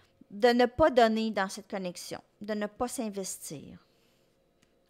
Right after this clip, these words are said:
Je te suis reconnaissant ou reconnaissante. » Donc, elle est, elle, elle vous aime,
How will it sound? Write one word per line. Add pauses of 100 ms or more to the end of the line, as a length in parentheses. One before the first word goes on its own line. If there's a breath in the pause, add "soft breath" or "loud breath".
Je
te
suis
reconnaissant
ou
reconnaissante. » (600 soft breath)
Donc,
elle
est, (520 soft breath)
elle,
elle
vous
aime,